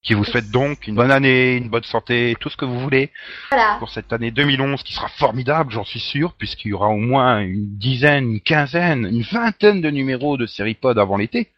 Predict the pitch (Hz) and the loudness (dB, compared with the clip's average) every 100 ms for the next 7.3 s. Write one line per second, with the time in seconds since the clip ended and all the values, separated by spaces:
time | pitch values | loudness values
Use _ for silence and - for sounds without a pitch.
0 | _ 95 - - - 101 139 - 90 - | _ -6 -4 -6 -4 -2 0 0 -2 -2
1 | - - 104 127 131 170 165 - - - | -4 -4 -2 0 2 2 0 -8 -20 -20
2 | - 196 113 - 160 156 135 156 143 147 | 2 4 4 4 6 6 6 2 2 -2
3 | - 127 127 - 135 131 139 160 165 156 | 0 2 2 2 -2 -2 -2 2 4 2
4 | 104 101 120 104 98 101 117 120 147 - | -2 -2 0 0 0 2 0 0 -2 0
5 | 185 196 208 202 175 131 - - - - | 0 2 4 4 2 0 -2 -12 -20 -20
6 | - - 120 120 120 117 113 104 98 98 | -18 0 4 6 6 4 4 2 0 -2
7 | 92 95 | -2 -4